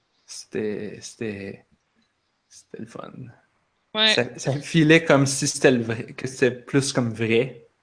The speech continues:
Speaker 2: C'est
Speaker 1: Parce
Speaker 2: vrai.
Speaker 1: que c'est normal. Puis, puis ça fait très Seigneur des Anneaux aussi.
Speaker 2: Ah,
Speaker 1: Genre,
Speaker 2: j'avoue, hein.
Speaker 1: euh, les livres en particulier, là, genre,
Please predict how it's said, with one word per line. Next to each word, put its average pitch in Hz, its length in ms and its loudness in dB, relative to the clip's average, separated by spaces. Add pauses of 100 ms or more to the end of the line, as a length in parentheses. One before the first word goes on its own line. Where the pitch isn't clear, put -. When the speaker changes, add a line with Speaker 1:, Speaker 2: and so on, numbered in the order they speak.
(300)
Speaker 2:
C'est - 140 -20
Speaker 1:
Parce 190 100 -4
Speaker 2:
vrai. 196 120 -2
Speaker 1:
que 104 60 -6 (160)
c'est - 140 -6
normal. 110 260 -4 (240)
Puis, 151 200 -2
puis 175 120 0
ça 175 160 8
fait 180 200 6
très 185 220 2
Seigneur 147 360 6
des 139 180 4
Anneaux 143 340 4
aussi. 196 380 -4 (640)
Speaker 2:
Ah, - 60 -2 (300)
Speaker 1:
Genre, 240 80 4
Speaker 2:
j'avoue, 208 360 0
hein. 330 80 -8 (540)
Speaker 1:
euh, 107 580 -6 (480)
les 113 220 -6
livres 135 480 -2
en 120 80 2
particulier, 127 840 0
là, 190 240 2
genre, 131 340 0